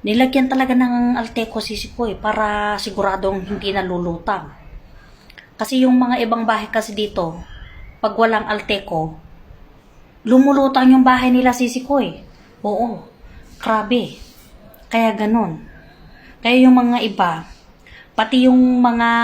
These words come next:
daanan talaga, lumulutang na kasi nga walang Alteco, sisi ko eh. Oh, grabe. Talaga. Kaya wag ka nang magtaka, sisi ko,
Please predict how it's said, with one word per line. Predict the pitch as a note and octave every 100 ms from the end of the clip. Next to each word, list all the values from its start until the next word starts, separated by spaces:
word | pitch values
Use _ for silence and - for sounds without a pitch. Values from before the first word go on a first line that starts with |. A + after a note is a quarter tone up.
| A#3 A#3+ A#3 A#3 A#3 A3+ - -
daanan | G3+ A3+ A#3 A3+ G#3+ A3
talaga, | A3 G#3+ G3 E3 E3 - - - - - - - -
lumulutang | A3+ B3+ D4 D4 D4 D4 C#4 C#4+
na | C#4
kasi | C4 C4 C4+
nga | B3
walang | G#3+ B3 B3
Alteco, | A#3+ A#3 B3+ A3+ -
sisi | G#3+ G#3+ F3+ F3+
ko | F3+ D#3+
eh. | D#3 - -
Oh, | F#3 -
grabe. | - G3+ F#3+ F#3 E3+ D#3+ - - - - - -
Talaga. | - F3+ F3+ E3 D3+ - - - - - - - - -
Kaya | B3 B3+
wag | C4 C4
ka | C4
nang | B3+
magtaka, | B3 B3 B3 A#3
sisi | A3 G#3+ G#3+
ko, | G3+